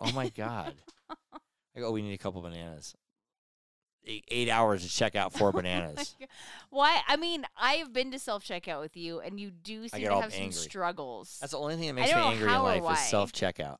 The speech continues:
Speaker 2: That's the only thing that's hard to believe since you yelled at a lady today. <laughs> But
Speaker 1: Well, yeah, and she called my company the worst company ever, which is not.
Speaker 2: <laughs>
Speaker 1: It's actually the, one of the best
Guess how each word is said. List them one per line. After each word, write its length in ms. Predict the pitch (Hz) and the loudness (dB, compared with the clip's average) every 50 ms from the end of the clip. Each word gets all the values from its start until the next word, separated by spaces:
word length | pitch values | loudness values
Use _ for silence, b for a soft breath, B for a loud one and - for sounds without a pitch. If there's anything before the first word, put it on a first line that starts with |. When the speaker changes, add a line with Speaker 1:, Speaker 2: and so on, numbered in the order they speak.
| _ - | _ -4
Speaker 2:
That's 200 | 208 214 240 - | -2 -2 -2 -4
the 300 | 233 214 196 220 214 196 | -6 -10 -6 -4 -2 0
only 340 | 190 185 190 196 220 233 240 | 0 0 -2 -4 -6 -8 -8
thing 220 | 240 - 247 240 247 | -6 -8 -8 -8 -6
that's 220 | 240 190 151 - - | -6 -8 -8 -6 -6
hard 280 | 226 185 180 175 180 - _ _ _ _ - | -6 -6 -6 -6 -10 -18 _ _ _ _ -20
to 80 | - 170 | -20 -16
believe 420 | - 165 151 147 139 110 82 - - | -14 -14 -12 -12 -12 -14 -14 -14 -14
since 220 | - 175 165 - 160 | -16 -16 -16 -16 -16
you 60 | 160 | -12
yelled 240 | 151 147 151 143 156 | -10 -10 -10 -10 -10
at 80 | 147 143 | -12 -12
a 40 | |
lady 380 | 139 135 143 143 143 135 123 123 | -12 -14 -14 -14 -16 -16 -18 -18
today. 360 | 139 - 143 104 117 - - 196 185 | -18 -18 -16 -16 -16 -12 -12 -12 -6
<laughs> 100 | - - | 0 2
But 420 | 277 262 - - 247 - - - - - 277 - _ _ - 277 _ _ | 2 2 2 -2 -14 -14 -14 -12 -12 -12 -14 -14 _ _ -20 -20 _ _
Speaker 1:
Well, 120 | - 127 120 | -4 -2 0
yeah, 200 | 113 98 87 87 | 0 0 -2 -2
and 80 | 92 95 | -2 -4
she 80 | - - | -4 -2
called 220 | - 117 110 104 | 0 0 0 0
my 80 | 92 87 | 0 -4
company 320 | - - 95 90 87 92 | -4 -4 -4 -4 -4 -6
the 80 | 85 87 | -8 -6
worst 240 | 85 87 90 - - | -6 -6 -6 -6 -6
company 380 | - 92 85 - 87 87 85 | -6 -6 -6 -6 -6 -6 -4
ever, 200 | 85 87 82 80 | -4 -4 -4 -6
which 200 | 78 82 82 - - | -6 -6 -8 -8 -8
is 140 | 90 - - | -8 -6 -4
not. 320 | 95 107 135 143 107 71 | 0 0 2 2 0 -2
Speaker 2:
<laughs> 20 | |
Speaker 1:
It's 160 | 78 92 - 113 | -4 -6 -4 -2
actually 300 | 107 107 - - 113 104 | -2 -2 -2 -4 -6 -6
the, 100 | 101 95 90 | -8 -10 -12
one 120 | 101 104 | -10 -10
of 60 | 101 | -8
the 60 | 98 85 | -8 -6
best 500 | 90 110 123 113 95 - - - - | -2 0 0 0 0 -2 -8 -10 -14